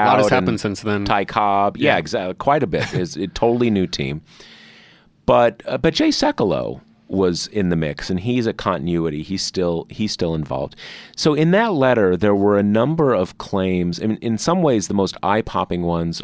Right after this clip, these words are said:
Speaker 2: are the claims about presidential power.
Speaker 1: Right.
Speaker 2: President can pardon himself.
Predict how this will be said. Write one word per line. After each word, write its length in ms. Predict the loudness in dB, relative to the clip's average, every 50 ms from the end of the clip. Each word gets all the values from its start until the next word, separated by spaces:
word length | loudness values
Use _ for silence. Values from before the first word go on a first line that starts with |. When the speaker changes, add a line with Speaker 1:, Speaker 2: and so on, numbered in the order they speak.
| -4
Speaker 2:
are 160 | 0 0 0 0
the 140 | 0 -4
claims 640 | -8 -8 -6 -2 0 0 2 2 2 0 0 -2 -4
about 260 | -4 -2 -2 -2 -2 0
presidential 480 | 0 0 0 2 0 -2 -2 -4 -6
power. 460 | -8 -4 -2 0 0 0 0 -2 -4 -8 -14 -20 -20 -20 -18 -6
Speaker 1:
Right. 140 | -2 0 2
Speaker 2:
President 400 | 4 4 4 2 0 0 0 -2
can 80 | -6
pardon 260 | -2 0 0 0 0 0
himself. 800 | -2 -2 -4 0 2 4 4 6 6 4 4 2 0 -6 -16